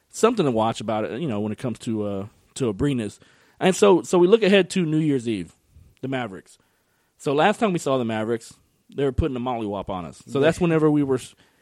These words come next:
Speaker 1: kinda had no identity, kind of, you know. Um, so hopefully, regardless of whether Paul George plays, we come into this game a little bit more focused.
Speaker 2: This should be a game that we should handle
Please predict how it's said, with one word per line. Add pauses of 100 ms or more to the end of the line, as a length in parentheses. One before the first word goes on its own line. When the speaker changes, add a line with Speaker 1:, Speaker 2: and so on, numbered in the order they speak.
(160)
Speaker 1:
kinda
had
no
identity,
kind
of,
you
know. (580)
Um,
so (1000)
hopefully,
regardless
of
whether
Paul
George
plays, (800)
we
come
into
this
game
a
little
bit
more
focused.
Speaker 2:
This
should
be
a
game
that
we
should
handle